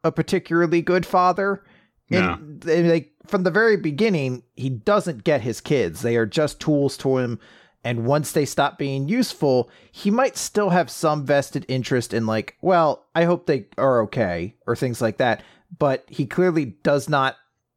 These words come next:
Speaker 1: do anything to actually make their lives better. Like, it could have been sincerely easier to have just hung out with Toya in any kind of capacity,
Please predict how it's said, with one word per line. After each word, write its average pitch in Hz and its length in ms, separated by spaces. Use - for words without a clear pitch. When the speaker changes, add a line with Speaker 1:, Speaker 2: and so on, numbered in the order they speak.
Speaker 1:
do 165 240
anything 143 580
to - 160
actually 123 400
make 113 260
their 113 160
lives 95 360
better. 90 260
Like, 101 240
it 147 160
could 175 140
have 147 100
been 143 320
sincerely 165 920
easier 135 640
to 143 160
have 123 100
just - 420
hung 170 380
out 160 200
with - 240
Toya 139 480
in 165 120
any 170 240
kind 143 280
of 123 140
capacity, 127 720